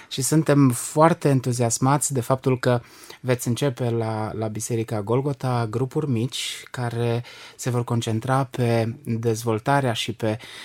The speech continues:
um, implementarea valorilor acestora legate de căsniciile,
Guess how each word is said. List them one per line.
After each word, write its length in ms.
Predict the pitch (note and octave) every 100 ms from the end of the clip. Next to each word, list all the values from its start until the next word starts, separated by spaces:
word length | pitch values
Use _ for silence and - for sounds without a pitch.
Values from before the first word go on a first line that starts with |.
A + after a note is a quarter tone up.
| -
um, 540 | A#2+ G#2+ G#2 G2+ G2+ F2+
implementarea 800 | A#2 A#2 B2+ B2 A2+ D3 D3+ A#2+
valorilor 520 | A2 A2 A2+ A2 G#2+
acestora 720 | G#2 - A2+ - G#2+ G2+ G#2
legate 420 | - G#2+ A2 G#2 G#2
de 420 | G#2 G#2+ G#2+ G#2 -
căsniciile, 880 | - A2 A2 - A2+ G#2+ G#2 G#2+